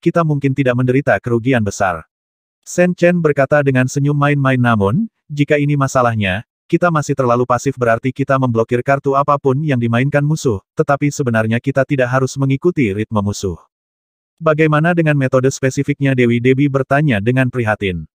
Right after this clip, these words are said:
Meski jarak lebih dari seratus mil tidak pendek, serangan musuh pasti akan segera datang. Kecepatan prajurit sangat penting. Apapun urutannya, semakin cepat pesanan diberikan, semakin cepat akan menguntungkan. Ini sangat sederhana.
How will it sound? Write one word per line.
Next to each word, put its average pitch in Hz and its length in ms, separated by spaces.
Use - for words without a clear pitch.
Meski 160 320
jarak 160 320
lebih 151 240
dari 135 160
seratus 131 420
mil 135 160
tidak 131 300
pendek, 127 320
serangan 139 420
musuh 135 240
pasti 131 320
akan 139 240
segera 120 340
datang. 92 400
Kecepatan 165 480
prajurit 147 480
sangat 156 320
penting. 110 480
Apapun 170 480
urutannya, 139 640
semakin 160 480
cepat 156 240
pesanan 139 320
diberikan, 131 560
semakin 147 540
cepat 143 260
akan 131 320
menguntungkan. 101 640
Ini 170 280
sangat 156 360
sederhana. 120 600